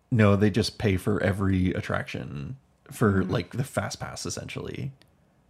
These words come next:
Speaker 2: I, yeah. Well, anyway. Uh, yes, maybe.
Speaker 1: The sky's the limit, Disney.
Speaker 2: Yeah.
Speaker 1: <laughs>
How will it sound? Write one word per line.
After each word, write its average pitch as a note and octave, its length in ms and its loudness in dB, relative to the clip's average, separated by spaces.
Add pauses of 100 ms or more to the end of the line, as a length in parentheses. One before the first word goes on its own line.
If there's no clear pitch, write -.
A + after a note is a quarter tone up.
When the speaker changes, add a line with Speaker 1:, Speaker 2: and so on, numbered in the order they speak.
(260)
Speaker 2:
I, G#3 260 -10
yeah. F#3 340 -6 (680)
Well, G#3 200 -10 (120)
anyway. D3 420 -8 (600)
Uh, E3 320 -8
yes, G3+ 400 -8
maybe. D#3+ 300 -12
Speaker 1:
The C#3+ 80 2
sky's D#3 460 2
the E3+ 120 2
limit, D#3 340 2
Disney. C3+ 540 2
Speaker 2:
Yeah. F3 240 0 (280)
Speaker 1:
<laughs> - 120 -2